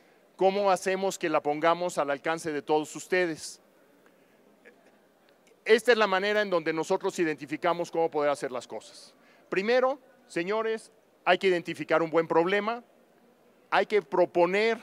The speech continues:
alternativas y proponer alternativas. Hagan el ejercicio a lo largo de estos cuatro días, tienen la oportunidad que van a tener a cientos o a miles de personas alrededor en que pueden validar si lo que ustedes quieren hacer vale la pena.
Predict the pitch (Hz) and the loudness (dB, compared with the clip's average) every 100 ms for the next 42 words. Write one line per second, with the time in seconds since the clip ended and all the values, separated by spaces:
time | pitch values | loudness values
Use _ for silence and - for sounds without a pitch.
0 | - 165 165 185 175 185 226 220 185 185 | -6 -6 -2 -2 -2 -4 -2 -2 -2 -2
1 | 180 190 233 240 214 202 185 185 208 220 | 0 0 2 0 0 -2 -2 -4 -4 -4
2 | 214 - _ _ _ _ _ - 202 220 | -4 -12 _ _ _ _ _ 0 0 0
3 | 208 190 - - - 214 - 208 175 175 | -2 -2 -2 -4 -6 -8 0 2 2 2
4 | 196 190 196 - 190 - 202 185 190 185 | 2 0 -2 -4 -6 -2 0 0 -2 -2
5 | 190 180 202 208 185 175 175 175 185 185 | -4 -4 -4 -2 -4 -4 -2 -2 0 0
6 | 185 175 180 175 - 202 214 214 208 170 | 0 -2 0 -2 -2 -4 -2 -2 -2 0
7 | 165 190 214 208 175 175 151 185 180 165 | 0 -2 -2 -2 -2 -2 -2 -2 -4 -2
8 | 151 147 147 156 180 - - _ 147 147 | -2 0 0 0 -2 -12 -20 _ -8 -6
9 | 160 190 196 196 180 170 185 196 202 208 | 0 0 0 -2 -6 -6 2 2 2 -2
10 | - _ _ _ - 160 160 170 196 196 | -20 _ _ _ -10 -8 -6 -4 0 0
11 | - 196 185 175 190 180 175 170 170 202 | 0 -4 -2 -4 -2 -2 -2 -2 -4 -4
12 | 202 180 | -6 -10